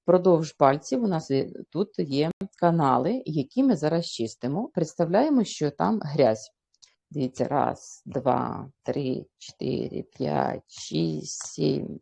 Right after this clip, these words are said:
вісім, дев'ять, десять. Друга рука. Раз, два, три, чотири, п'ять, шість, сім,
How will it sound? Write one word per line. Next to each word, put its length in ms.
вісім, 540
дев'ять, 600
десять. 360
Друга 320
рука. 360
Раз, 600
два, 520
три, 380
чотири, 560
п'ять, 380
шість, 720
сім, 400